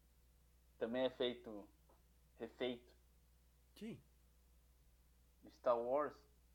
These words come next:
Speaker 1: Mano,
Speaker 2: Ah,
Speaker 1: eu não
Speaker 2: o
Speaker 1: vou lembrar,
Speaker 2: Tarkin
Speaker 1: mas
Speaker 2: do Rogue One.
Speaker 1: Isso! No Rogue One, né? Eu sabia que era um filme mais novo.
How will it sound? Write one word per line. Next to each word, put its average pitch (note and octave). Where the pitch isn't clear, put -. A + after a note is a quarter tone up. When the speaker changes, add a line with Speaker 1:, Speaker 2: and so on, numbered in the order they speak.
Speaker 1:
Mano, C#4+
Speaker 2:
Ah, -
Speaker 1:
eu -
não G3
Speaker 2:
o D3
Speaker 1:
vou C3
lembrar, A3
Speaker 2:
Tarkin D#3+
Speaker 1:
mas C#3
Speaker 2:
do C#3
Rogue D3+
One. D3
Speaker 1:
Isso! B3
No B2
Rogue C#3+
One, A2
né? G#2
Eu -
sabia C3
que D3+
era C#3
um C3
filme C3
mais C3
novo. A2